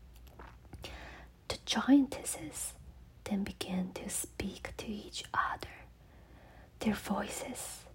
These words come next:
deafening anyone within a few miles and inspiring terror and awe in everyone else.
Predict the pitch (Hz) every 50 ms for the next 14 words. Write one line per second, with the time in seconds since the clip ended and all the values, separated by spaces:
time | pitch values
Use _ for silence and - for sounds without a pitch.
0 | - - - - - - - - - 226 202 - - - - - - - - -
1 | - 214 208 - - - - - - - - - - - - - - 277 269 254
2 | - - - - - - - - - - - - - - - - 226 226 - -
3 | 247 247 262 269 269 - - - 254 247 247 247 240 233 226 226 226 233 254 277
4 | 277 262 226 - - - - - - - - - - - - - - - - -
5 | - - - - - - 220 208 208 208 - - - - - - 214 220 226 240
6 | 240 240 226 220 208 208 208 208 - - - - - - 247 240 - 107 101 -
7 | - - - - - - - - - - - - - - - - - - - 214
8 | 208 214 214 208 220 233 226 220 214 202 - - - - - - - - - -
9 | - - - - - - - - - - - - - - - - - - - -
10 | - - -